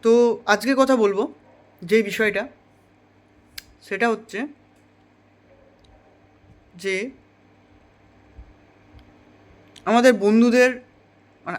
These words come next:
আমাদের বন্ধু বান্ধবীদের মধ্যে একটা যে অ্যাটাচমেন্ট ছিল,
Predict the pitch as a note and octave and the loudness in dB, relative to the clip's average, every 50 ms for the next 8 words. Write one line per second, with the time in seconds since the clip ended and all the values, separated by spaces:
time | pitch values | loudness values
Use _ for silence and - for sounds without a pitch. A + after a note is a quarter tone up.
0 | - - F3 F3 F3+ F#3 F#3+ F#3+ F#3+ A3 A3+ G3+ F3+ F#3+ G3 G3+ G#3 G#3 A3+ A3+ | -8 -8 -8 -6 -6 -6 -6 -4 -2 -2 -4 -4 -6 -10 -8 -8 -6 -6 -6 -4
1 | G#3+ G#3+ G#3+ G#3+ G#3 A3 A3 G#3+ G#3+ A3+ A3 A3 G#3+ G#3+ G3+ - A3 A3 - - | -4 -4 -4 -4 -4 -6 -6 -4 -6 -6 -6 -6 -8 -10 -6 -6 -4 -4 -4 -6
2 | - _ F3+ - _ - A3+ G#3+ G#3+ A3 A3+ A3 G#3+ - _ _ _ - - - | -12 _ -16 -16 _ -8 -6 -6 -2 -2 -4 -4 -4 -10 _ _ _ -6 -6 -2
3 | - B3 B3 A#3+ B3 C4 C4 B3 A#3 - - F#3 D#3+ | 0 -2 -2 0 -2 -2 -2 -2 -4 -6 -8 -12 -12